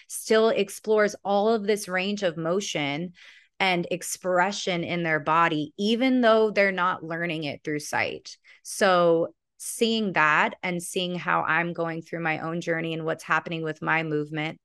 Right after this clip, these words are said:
and how much movement has now become my anchor in life. Like, I moved from this place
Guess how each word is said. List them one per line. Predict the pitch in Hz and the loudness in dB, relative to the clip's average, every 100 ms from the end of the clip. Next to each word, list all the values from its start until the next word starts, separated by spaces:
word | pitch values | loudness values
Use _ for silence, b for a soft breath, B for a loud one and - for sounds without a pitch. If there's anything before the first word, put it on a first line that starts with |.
| B B - | B B -2
and | 202 | -2
how | 202 214 247 | 2 2 2
much | 269 262 196 | 2 -4 -8
movement | 190 202 214 - | -8 -6 -6 -6
has | - 185 180 | -4 -4 0
now | 175 185 | 0 0
become | 180 - 175 170 | -2 -6 -4 -2
my | 160 151 | -2 -4
anchor | 147 170 175 165 | -6 -6 -2 -2
in | 151 143 | -2 -2
life. | 156 - 170 - | -2 -2 -6 -2
Like, | 175 170 B B B B | -2 -2 B B B B
I | 180 202 | 4 6
moved | 202 202 226 208 - | 4 4 2 0 -4
from | - 190 185 | -2 -2 -2
this | 175 | -4
place | - - 202 175 196 - | -8 0 2 2 0 -6